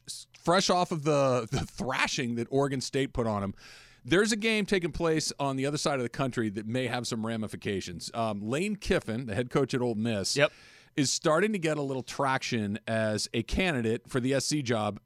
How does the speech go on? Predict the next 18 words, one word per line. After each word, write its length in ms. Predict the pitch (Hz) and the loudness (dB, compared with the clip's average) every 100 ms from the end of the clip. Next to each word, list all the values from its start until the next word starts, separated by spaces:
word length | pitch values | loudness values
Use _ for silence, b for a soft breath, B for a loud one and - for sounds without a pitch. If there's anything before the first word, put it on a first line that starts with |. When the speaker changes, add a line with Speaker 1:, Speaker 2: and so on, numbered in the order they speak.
| - | -2
Speaker 1:
again. 440 | 123 113 139 87 | 0 0 -2 -2
Of 80 | 92 | -2
course, 240 | 131 113 | 0 0
he 180 | - 123 | 2 2
is 220 | 117 101 | 2 0
of 180 | 113 98 | -2 -2
the 300 | 104 101 98 - | -2 -2 -4 -4
tarmac 520 | - 143 131 113 - | -2 0 0 -4 -4
firing, 500 | 120 101 98 127 180 | -2 -2 0 0 0
<laughs> 0 | |
so 360 | - 170 147 - B B | 0 0 0 -2 B B
he's 200 | - 165 | 0 2
been 220 | - 180 151 | 4 2 4
through 200 | 175 151 | 2 4
this 180 | 143 | 2
once 260 | 139 143 123 | 0 0 0
before. 480 | 120 - 151 139 113 | -4 -2 0 2 2
But 180 | 127 | 0